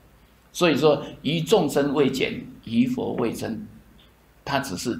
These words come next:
觉悟而已。这道理是如此。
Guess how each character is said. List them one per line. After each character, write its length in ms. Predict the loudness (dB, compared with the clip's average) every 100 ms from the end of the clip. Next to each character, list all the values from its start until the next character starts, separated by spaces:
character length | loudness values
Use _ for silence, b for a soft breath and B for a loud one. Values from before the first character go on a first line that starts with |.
| -8
觉 220 | -10 -6
悟 220 | -6 -8 -10
而 20 |
已。 80 | -14 -20 _ _ _ _ _ _ _ _ _ _ _ _ _ _ _ _ _ _ _ _ -10
这 140 | -8
道 200 | -6 -8
理 80 | -8
是 140 | -12 -14
如 60 | -16
此。 140 | -20